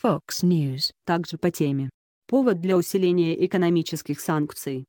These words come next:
Speaker 2: как С Ш А используют тему ядерного оружия для давления на Иран. «Тегеран не стремится к обладанию ядерным оружием», сообщил министр иностранных дел Ирана Мохаммад Зариф.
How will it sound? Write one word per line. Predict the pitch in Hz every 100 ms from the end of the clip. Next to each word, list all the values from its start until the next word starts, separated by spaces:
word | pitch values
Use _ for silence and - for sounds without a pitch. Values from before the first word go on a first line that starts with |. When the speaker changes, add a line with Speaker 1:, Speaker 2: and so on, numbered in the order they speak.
| _ -
Speaker 2:
как | 185
С | - 175
Ш | - 208
А | 262 277
используют | - 220 180 165 160
тему | 196 175 170
ядерного | 160 151 160 160 165
оружия | 165 160 156 151
для | 156 190
давления | 190 190 202 285 233
на | 202 180
Иран. | 175 240 254
«Тегеран | 190 175 180 214 190
не | 180
стремится | - 233 226 214 - 185
к |
обладанию | 165 175 175 175 165 156 156
ядерным | 165 147 156 165 170
оружием», | 180 165 165 147 139 156 _ -
сообщил | - 180 170 - 170
министр | 165 165 180 - 180
иностранных | - 185 185 - 190 175 175
дел | 180 175
Ирана | 170 165 160 160
Мохаммад | 160 190 190 185 170
Зариф. | 180 165 143 -